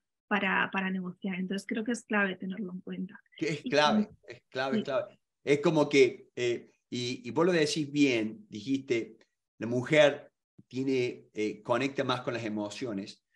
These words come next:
Speaker 2: eh, está cableada, ¿no? Para ser más empática, para, para captar más, eh, eh, es más, con los hijos, eh,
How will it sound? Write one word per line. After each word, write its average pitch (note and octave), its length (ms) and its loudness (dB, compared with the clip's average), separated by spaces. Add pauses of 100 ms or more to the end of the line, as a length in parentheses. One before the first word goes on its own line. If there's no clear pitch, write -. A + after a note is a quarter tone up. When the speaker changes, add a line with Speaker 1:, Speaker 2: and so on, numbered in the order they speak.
(180)
Speaker 2:
eh, A2+ 180 -6
está - 280 2
cableada, C#3 1000 2 (160)
¿no? C3+ 300 2
Para A#2 220 0
ser C3+ 200 0
más B2 180 -2
empática, A#2 920 -2 (180)
para, A#2 340 2
para A2 220 -2
captar B2 540 2
más, B2+ 500 -2 (220)
eh, A2 400 -2
eh, G#2 260 0 (280)
es G#2 100 -14
más, E3 220 4
con A2+ 160 -4
los G#2 240 -4
hijos, F#3+ 580 -6
eh, G2 220 -12